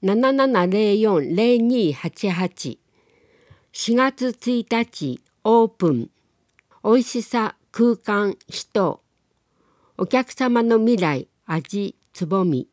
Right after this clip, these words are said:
を満足させたい思いで作ったおいしい料理をお楽しみください。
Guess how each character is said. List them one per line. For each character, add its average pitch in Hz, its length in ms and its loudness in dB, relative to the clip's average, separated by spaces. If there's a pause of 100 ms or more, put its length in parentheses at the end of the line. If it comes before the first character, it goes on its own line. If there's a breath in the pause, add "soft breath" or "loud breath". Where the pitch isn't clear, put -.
(260)
を 196 340 0
満 254 360 0
足 202 240 2
さ 185 160 -2
せ 208 160 -2
た 208 160 -2
い 202 100 0
思 175 260 2
い 175 60 0
で 147 260 -2
作 - 240 -10
っ - 20 -8
た 151 360 -8 (380 loud breath)
お 226 160 2
い 240 60 0
し 262 260 -2
い 185 60 -2
料 208 220 6
理 165 200 4
を 147 260 0
お - 140 -8
楽 220 260 2
し 214 160 -4
み 190 160 2
く - 180 -6
だ 165 140 -4
さ 151 200 -4
い。 - 140 -8